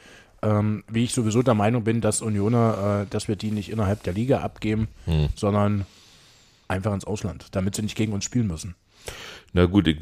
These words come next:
Speaker 2: ich würde Ausnahmen machen. Also ich sag mal, äh, gegen Mannschaften, wo wir so, sowieso keine Chance haben, äh, könnte ich mir das vorstellen. Also,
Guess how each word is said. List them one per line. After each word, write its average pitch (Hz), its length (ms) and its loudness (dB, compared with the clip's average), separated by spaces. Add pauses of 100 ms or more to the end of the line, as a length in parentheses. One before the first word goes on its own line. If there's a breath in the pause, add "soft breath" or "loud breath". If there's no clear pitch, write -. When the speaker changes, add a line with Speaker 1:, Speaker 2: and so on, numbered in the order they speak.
Speaker 2:
ich 82 120 0
würde 85 220 6
Ausnahmen 90 360 6
machen. 87 280 4
Also 71 260 2
ich 71 120 0
sag 76 180 0
mal, 73 680 4
äh, - 40 -2
gegen 73 220 0
Mannschaften, 76 540 0
wo 76 220 2
wir 76 40 0
so, 73 280 -4 (180)
sowieso 78 380 0
keine 90 240 -2
Chance 85 440 0
haben, 78 360 0 (160)
äh, 71 320 2 (2000 soft breath)
könnte 85 240 4
ich 76 40 -2
mir 80 120 2
das 73 160 2
vorstellen. 82 460 2
Also, 71 600 2